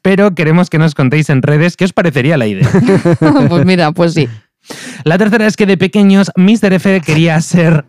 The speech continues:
Speaker 1: <laughs> rosquillero, Arbowin traductora y Juanlu bombero. Y oye,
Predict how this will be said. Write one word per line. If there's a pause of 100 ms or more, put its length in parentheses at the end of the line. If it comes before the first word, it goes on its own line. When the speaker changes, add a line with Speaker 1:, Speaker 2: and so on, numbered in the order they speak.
Speaker 1:
<laughs> (340)
rosquillero,
Arbowin
traductora
y
Juanlu
bombero.
Y
oye,